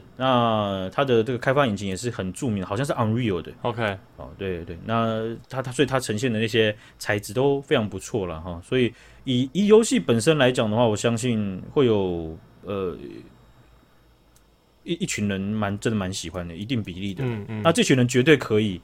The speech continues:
Speaker 1: 其-，在台湾绝对可以去让这样子的代理会是赚钱的，我觉得没有问题。
Speaker 2: 理解，理解。
Speaker 1: 对，没错哈。好，我们来另外看到就是英国的卫报啦，哈，这个他们的报道这一篇呢，我就特别选进来了哈，因为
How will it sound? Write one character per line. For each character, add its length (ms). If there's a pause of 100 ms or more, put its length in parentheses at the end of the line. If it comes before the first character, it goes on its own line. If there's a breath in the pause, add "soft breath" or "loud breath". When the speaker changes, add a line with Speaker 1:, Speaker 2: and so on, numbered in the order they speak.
(320 soft breath)
Speaker 1:
其-， 180
在 140
台 160
湾 180
绝 160
对 140
可 180
以 140
去 140
让 260
这 120
样 120
子 100
的 100
代 220
理 260 (360)
会 240
是 100
赚 180
钱 220
的， 80 (100)
我 120
觉 100
得 80
没 120
有 80
问 180
题。 220
Speaker 2:
理 140
解， 220 (240)
理 100
解。 100
Speaker 1:
对， 140 (200)
没 180
错 240
哈。 160 (520 loud breath)
好， 140
我 40
们 100
来 160
另 200
外 140
看 260
到 220
就 100
是 180
英 200
国 240
的 240
卫 220
报 280
啦， 140
哈， 160
这 140
个 720
他 80
们 100
的 80
报 220
道 140
这 140
一 40
篇 220
呢， 160
我 120
就 300
特 160
别 100
选 240
进 240
来 160
了 120
哈， 240
因 100
为 260